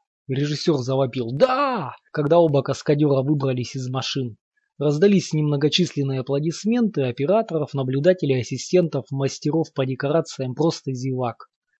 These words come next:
«Молодец», бросил гонщик коллеге. Он уже пару раз работал с этим парнем. Патрик его звали, или как-то так. Круглая, как луна, ирландская физиономия, неудачно зашитая заячья губа,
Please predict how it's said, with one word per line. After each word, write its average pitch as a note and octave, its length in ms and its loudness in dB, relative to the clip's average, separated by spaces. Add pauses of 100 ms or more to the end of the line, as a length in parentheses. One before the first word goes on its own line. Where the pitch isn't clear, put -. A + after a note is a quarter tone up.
(220)
«Молодец», G3 720 2 (100)
бросил C3+ 400 -2
гонщик C3 420 -4
коллеге. B2+ 500 -2 (480)
Он E3+ 160 4
уже D3 160 4
пару D#3 220 4
раз D#3 240 4
работал C#3+ 340 2
с - 100 -8
этим C3 260 -4
парнем. C3 520 0 (280)
Патрик C3+ 380 0
его B2 240 -2
звали, B2 320 -4
или E3+ 220 -4
как-то A#2+ 340 -8
так. - 420 -8
Круглая, C#3 440 0
как B2 240 -6
луна, C#3 260 0
ирландская C3 560 -2
физиономия, D#3 680 0
неудачно C3+ 520 -2
зашитая B2+ 480 -4
заячья B2+ 380 -2
губа, C#3+ 400 2